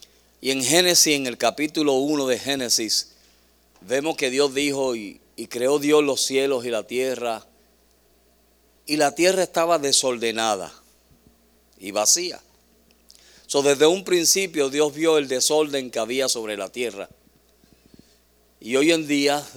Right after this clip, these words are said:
Dios ve el desorden que hay sobre la tierra. Y entonces Él dice, "Pero el Espíritu de Jehová se movía sobre la faz de la tierra". ¿Verdad que sí?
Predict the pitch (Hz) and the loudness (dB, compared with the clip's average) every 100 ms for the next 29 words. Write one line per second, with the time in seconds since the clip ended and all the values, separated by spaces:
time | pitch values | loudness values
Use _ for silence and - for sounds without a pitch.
0 | 101 120 135 127 135 135 123 123 - 147 | -12 -2 -2 -2 -4 -4 -2 0 2 0
1 | 135 120 107 - 104 - 113 101 98 107 | -2 -6 -6 -4 -2 -2 -4 -8 -8 -6
2 | 117 107 95 - _ _ _ _ _ _ | -6 -6 -10 -20 _ _ _ _ _ _
3 | _ _ _ _ _ _ _ _ _ - | _ _ _ _ _ _ _ _ _ -2
4 | 147 143 202 196 175 170 190 - 160 139 | -2 2 4 4 2 2 2 4 4 2
5 | - - - _ _ 151 151 147 139 180 | -4 -18 -20 _ _ 0 2 0 0 -2
6 | 202 196 170 147 135 127 143 160 - _ | -2 -2 -2 0 0 2 0 0 -6 _
7 | _ _ _ _ - - 151 143 139 131 | _ _ _ _ -8 -4 -2 -2 -2 -2
8 | 165 175 135 110 110 - _ _ _ _ | -2 0 0 -2 -6 -16 _ _ _ _
9 | _ - 123 120 107 - 123 120 - _ | _ -10 -4 -2 -2 -2 -4 -4 -10 _
10 | _ - 104 98 107 92 82 82 131 147 | _ -10 -8 -6 -6 -8 -8 -6 -6 -6
11 | 170 185 | -8 -12